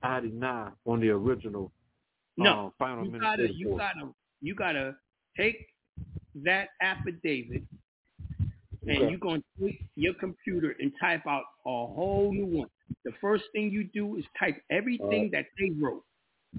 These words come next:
Speaker 2: identical, and,
Speaker 1: Okay.
Speaker 2: and then you're
Speaker 1: Okay.
Speaker 2: gonna put in the left-hand corner the caption. You're gonna say, "My answer to this," right? Whatever they call it, right?
Speaker 1: Right. Oh, yeah,
Speaker 2: And
Speaker 1: yeah.
Speaker 2: then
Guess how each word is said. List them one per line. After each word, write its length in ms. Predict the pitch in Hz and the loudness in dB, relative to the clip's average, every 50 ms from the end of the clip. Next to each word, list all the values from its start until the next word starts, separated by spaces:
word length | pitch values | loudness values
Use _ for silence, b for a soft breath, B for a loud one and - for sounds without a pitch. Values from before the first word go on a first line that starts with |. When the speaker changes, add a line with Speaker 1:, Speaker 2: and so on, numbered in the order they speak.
| - - - - - - - - - - - _ _ _ _ _ _ - - - _ _ _ _ _ - - - - 160 175 - - - - | -8 -8 -10 -10 -10 -8 -8 -8 -8 -10 -12 _ _ _ _ _ _ -14 -14 -14 _ _ _ _ _ -4 -2 2 2 2 2 0 -2 0 2
Speaker 2:
identical, 680 | 175 170 160 135 - 196 196 175 143 - - - - _ _ _ _ _ - - - - | 2 2 2 0 0 -2 -2 -2 -4 -10 -14 -18 -20 _ _ _ _ _ -20 -20 -12 -6
and, 120 | 151 151 | -2 -2
Speaker 1:
Okay. 180 | - 208 - 117 104 135 | 0 2 2 2 0 0
Speaker 2:
and 140 | 131 123 120 | -4 -8 -6
then 220 | 190 233 247 226 | -4 -2 -2 0
you're 100 | 151 143 | 0 0
Speaker 1:
Okay. 120 | - - - | 2 4 2
Speaker 2:
gonna 160 | 254 - - | 2 0 -2
put 260 | - - - - - - _ _ | -8 -12 -18 -18 -20 -20 _ _
in 80 | 156 | -6
the 60 | 143 139 | -4 -2
left-hand 540 | 143 180 220 214 - 226 214 208 208 208 - | 0 0 0 0 -2 -4 -4 -4 -4 -6 -8
corner 320 | - - - 185 165 147 139 - | -16 -12 -8 -4 -4 -4 -4 -6
the 60 | - - - | -8 -10 -6
caption. 440 | - 190 190 - - - - 139 127 - B B B B - | -4 -4 -4 -4 -6 -8 -10 -10 -12 -12 B B B B -12
You're 100 | 151 143 | -4 0
gonna 200 | 160 156 151 147 - | 0 0 0 0 0
say, 160 | - 160 147 | 0 0 2
"My 280 | 135 139 151 165 170 - - - | 2 2 2 2 2 0 -2 0
answer 500 | 175 180 180 160 - - _ 143 123 - - - - | 2 2 2 0 -2 -6 _ -8 -8 -8 -12 -2 2
to 260 | 147 139 123 127 131 - - - - 120 | 2 2 2 0 -6 -12 -18 -20 -4 0
this," 200 | 151 160 - - - - - - - - - _ _ _ - - | 0 0 0 0 -4 -4 -4 -4 -12 -18 -18 _ _ _ -4 0
right? 180 | 143 156 165 - _ _ _ - | 0 0 0 -2 _ _ _ -2
Whatever 320 | - 147 147 160 160 151 | 0 2 2 2 0 0
they 160 | 143 160 160 147 | 2 2 0 0
call 320 | - _ - 113 98 87 - - | -2 _ -12 -12 -10 -10 -14 -18
it, 80 | - _ _ _ _ _ _ - - _ _ _ - _ _ 87 - - _ _ | -20 _ _ _ _ _ _ -20 -20 _ _ _ -20 _ _ -10 -10 -10 _ _
right? 260 | 120 113 139 185 214 | 4 6 6 6 4
Speaker 1:
Right. 100 | - - - - - - _ _ _ _ - - - - - - - - | 2 -4 -8 -18 -20 -20 _ _ _ _ -4 -4 -4 -6 -10 -12 -4 0
Oh, 200 | 160 156 151 151 | 2 2 4 4
yeah, 160 | 147 151 156 | 4 4 4
Speaker 2:
And 120 | 151 147 | 4 4
Speaker 1:
yeah. 60 | 135 - | 2 4
Speaker 2:
then 200 | 208 240 254 | 4 4 6